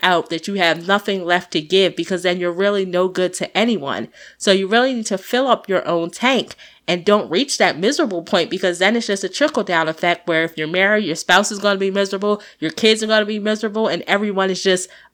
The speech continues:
upset because mom is in this state where she's given so much to everyone that she's worn herself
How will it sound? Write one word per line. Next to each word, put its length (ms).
upset 500
because 320
mom 320
is 100
in 120
this 180
state 240
where 100
she's 300
given 340
so 160
much 220
to 180
everyone 440
that 100
she's 240
worn 300
herself 480